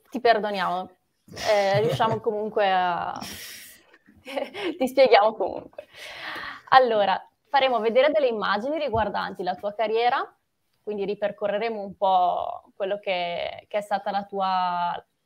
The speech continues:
Speaker 1: la tua vita sportiva e poi magari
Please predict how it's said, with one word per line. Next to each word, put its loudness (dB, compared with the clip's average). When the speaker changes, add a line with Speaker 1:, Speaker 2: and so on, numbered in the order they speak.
Speaker 1:
la -4
tua -4
vita -4
sportiva -2
e 2
poi 2
magari 0